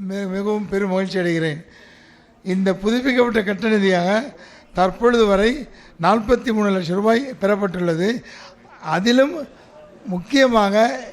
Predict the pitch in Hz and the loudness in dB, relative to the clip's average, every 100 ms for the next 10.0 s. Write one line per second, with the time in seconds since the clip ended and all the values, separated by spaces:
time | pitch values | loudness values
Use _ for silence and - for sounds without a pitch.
0 | 311 185 220 247 247 233 214 196 202 202 | -8 -4 0 0 4 4 4 2 4 4
1 | 202 240 240 - - - - - _ - | 4 2 -2 -8 -20 -20 -20 -20 _ -16
2 | - 180 190 214 233 247 262 202 190 196 | -12 -4 0 2 2 2 -2 -4 -4 -2
3 | 196 220 254 247 208 202 220 202 190 190 | -2 0 0 0 -2 -2 -2 -2 -2 -2
4 | 185 180 - - 190 190 208 196 226 226 | -2 -4 -8 -16 -6 -4 -2 -2 0 0
5 | 226 - - - 170 - 240 226 196 185 | 0 -6 -14 -8 -6 2 4 4 2 2
6 | 190 180 180 233 254 - - - 190 185 | 2 2 2 -2 -4 -14 -16 -4 -2 0
7 | 175 - 226 262 202 233 226 214 202 240 | -2 0 2 2 2 0 0 -2 0 -4
8 | 277 - - - - 170 196 220 254 277 | -6 -14 -20 -20 -8 -2 0 0 -2 -4
9 | 262 214 190 185 185 185 180 175 170 170 | -8 -4 -2 0 0 0 0 0 -2 -6